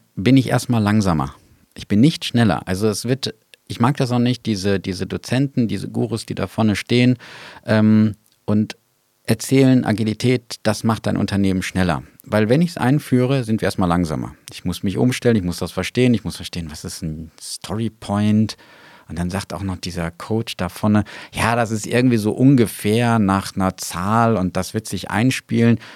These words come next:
Ja, das hilft mir. Ich hab eine Frage, ich hab Unsicherheit und er hilft mir nicht mit der Unsicherheit. Das heißt also, ich muss mich daran gewöhnen, ich werde langsamer. Ich werde automatisch langsamer. Aber es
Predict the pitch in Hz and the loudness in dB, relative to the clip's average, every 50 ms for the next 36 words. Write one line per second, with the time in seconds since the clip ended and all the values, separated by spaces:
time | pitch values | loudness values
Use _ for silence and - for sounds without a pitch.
0 | - _ - 76 76 - - - - 80 76 - _ - 69 64 52 - - - | -20 _ -10 -10 -10 -10 -10 -10 -10 -12 -12 -12 _ -10 -10 -10 -8 -8 -6 -6
1 | 107 - - - 95 87 - - - 87 98 117 117 123 107 - - - - - | -6 -6 -4 -6 -6 -6 -6 -6 -4 -2 -2 -2 -4 -6 -6 -8 -10 -12 -8 -2
2 | 110 110 113 120 131 127 - 123 127 120 131 139 143 147 - 139 101 95 - 104 | -2 -2 0 -2 -4 -2 -2 -2 0 2 2 2 2 0 0 -4 -6 -4 -2 -2
3 | 101 92 101 127 151 - - 123 107 98 87 85 92 85 - - - 95 95 80 | -2 0 0 -2 -2 -2 -2 -2 0 0 -2 -4 -4 -4 -2 -2 0 0 0 0
4 | 90 82 - 85 80 80 87 104 131 139 - - - - - - - - - - | -2 -4 -4 -6 -4 0 2 2 0 0 -2 -10 -18 -18 -18 -20 -20 -20 -20 -20
5 | _ - 95 104 113 110 - 110 101 107 107 95 110 117 113 - 113 107 - 104 | _ -8 -2 -2 -2 0 0 -2 -2 -2 -2 0 -2 -2 0 -2 -4 -2 -2 0
6 | 95 101 98 95 90 87 101 113 104 90 90 85 82 69 62 65 69 67 - 65 | 2 2 2 2 2 2 2 0 2 0 -2 -4 -4 -6 -6 -8 -10 -8 -8 -10
7 | 64 55 53 - - _ _ _ _ _ _ _ - - 104 104 82 110 107 - | -10 -10 -12 -14 -20 _ _ _ _ _ _ _ -2 0 0 2 2 0 0 -2
8 | 92 85 76 82 - - - - - 82 80 - 90 82 87 107 113 113 143 135 | -2 -2 -2 -2 -4 -8 -10 -10 -10 -8 -6 -4 -2 0 2 0 0 0 -2 -4
9 | - | -6